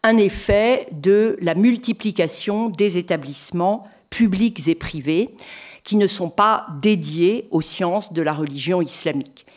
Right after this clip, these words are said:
Il y a une très nette diversification de l'offre scolaire.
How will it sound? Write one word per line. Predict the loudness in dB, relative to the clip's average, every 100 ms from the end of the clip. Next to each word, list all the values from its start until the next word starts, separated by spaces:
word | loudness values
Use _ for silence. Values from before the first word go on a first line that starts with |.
| -14
Il | -4
y | 0
a | 2 2
une | -2 -8 -12 -16 -20 -14
très | -8
nette | -2 -2 -2 -8
diversification | -12 -8 -6 -6 -8 -12 -14 -10 -10 -8 -6 -4
de | -4 0 2 2 -2
l'offre | 2 2 2 -2 -4
scolaire. | -4 -6 -2 0 0 0 -4